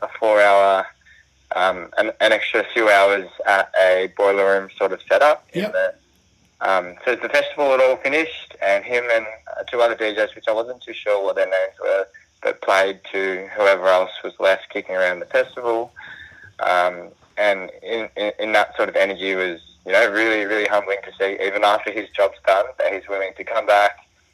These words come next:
Speaker 1: He was mingling, talking with the people.
Speaker 2: Oh, that's awesome.
Speaker 1: Um, and really, really, really genuine sort of guy. Took the time to, you know, be okay to speak with people and provide a bit more, bit more love and a bit more inspiration and a, a little bit more energy to,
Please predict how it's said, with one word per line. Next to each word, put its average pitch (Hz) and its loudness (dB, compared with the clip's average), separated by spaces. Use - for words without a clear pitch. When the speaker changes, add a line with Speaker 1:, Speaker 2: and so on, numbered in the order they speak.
Speaker 1:
He 104 -12
was 98 -8
mingling, 107 0
talking 101 -2
with 92 -10
the - -16
people. 120 -2
Speaker 2:
Oh, 151 -8
that's 165 -10
awesome. 180 -10
Speaker 1:
Um, 95 2
and 104 0
really, 127 0
really, 131 0
really 117 -2
genuine 104 -4
sort 98 -4
of 87 -12
guy. 92 2
Took 127 -14
the 107 -12
time 104 2
to, 92 2
you 90 -12
know, 120 0
be 104 -2
okay 101 2
to 95 0
speak 110 -6
with 113 -12
people 107 -4
and 98 -6
provide 104 4
a 101 -2
bit 101 -6
more, 101 2
bit 101 -4
more 101 4
love 98 4
and 98 -6
a 95 -8
bit 95 -6
more 101 2
inspiration 95 0
and 95 -2
a, 98 -8
a - -6
little 101 -4
bit 98 -6
more 98 2
energy 92 -4
to, 90 -6